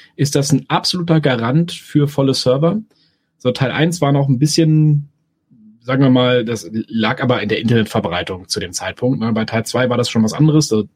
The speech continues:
D S L, äh, Fiber oder keine Ahnung, was wie in den U S A heißt, das war da halt wesentlich verbreiteter und die Leute haben das rauf und runter gespielt seit dem zweiten Teil. Und der Multiplayer-Modus,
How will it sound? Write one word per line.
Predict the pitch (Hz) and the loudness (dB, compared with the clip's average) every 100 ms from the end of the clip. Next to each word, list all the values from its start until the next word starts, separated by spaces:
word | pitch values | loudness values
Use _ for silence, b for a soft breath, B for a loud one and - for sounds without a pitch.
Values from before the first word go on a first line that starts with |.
| - | -4
D | 113 | -2
S | 110 | -2
L, | - 127 131 135 139 B B B | 0 2 2 0 -8 B B B
äh, | - - 85 - _ _ | -14 -12 -12 -16 _ _
Fiber | - - 123 127 123 | -6 0 2 4 4
oder | 113 113 | 2 0
keine | 117 117 | 0 0
Ahnung, | 127 | 2
was | 127 123 | 2 0
wie | 127 | 0
in | 120 | 2
den | 120 | 0
U | |
S | 123 | -2
A | 120 117 | -4 -2
heißt, | 120 113 | -2 -2
das | 107 | -4
war | 117 | 0
da | 123 | 0
halt | 110 | 0
wesentlich | 123 131 123 | 2 2 0
verbreiteter | - 101 107 127 127 | -2 -4 -2 0 0
und | 113 | 0
die | |
Leute | 110 123 123 | 0 0 0
haben | 113 117 139 143 b b b b _ | 0 2 2 2 b b b b _
das | 92 - | -14 -4
rauf | 101 143 | 0 2
und | 139 | 2
runter | 117 127 101 | 2 2 0
gespielt | - - 90 | -6 -8 -10
seit | - 85 | -10 -14
dem | _ | _
zweiten | - 90 76 | -14 -14 -14
Teil. | - 92 110 104 | -14 -10 -8 -8
Und | 95 - - | -12 -16 -10
der | 104 | -2
Multiplayer-Modus, | 123 151 147 135 127 127 131 135 - | 0 0 0 2 4 4 2 0 -4